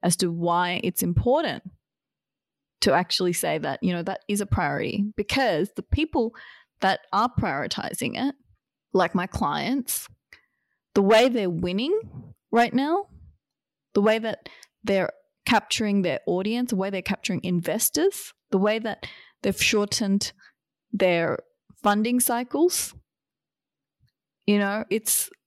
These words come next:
like they go for funding and they've closed their round in three weeks. And I see so many founders saying to me, "Well, once I get my funding, then I'll invest in my personal brand."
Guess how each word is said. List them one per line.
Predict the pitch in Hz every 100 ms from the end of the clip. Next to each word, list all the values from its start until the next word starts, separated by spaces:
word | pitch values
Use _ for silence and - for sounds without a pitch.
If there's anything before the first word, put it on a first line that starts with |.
| -
like | 226
they | 180 202 254
go | 254 254
for | 240
funding | - 233 226 196
and | 196
they've | 196
closed | - 202 196
their | 185 170
round | 175 185 165
in | 170
three | - 156 147
weeks. | 170 - - - - - - -
And | 196
I |
see | 208 220
so | - 226 233
many | 247 254
founders | 247 254 254 240 196 165 190 - - -
saying | - 208 202 208
to | 202
me, | 175 196 - - _ -
"Well, | 196
once | 214 247 277
I | 269
get | 240 -
my | 214
funding, | - 262 277 220 147 247 311 - - - _ _ _ _ _ _ _ -
then | 214 214
I'll | 208 202
invest | 208 190 190 -
in | 190
my | 185
personal | 196 180 180 175
brand." | 196 151 - 202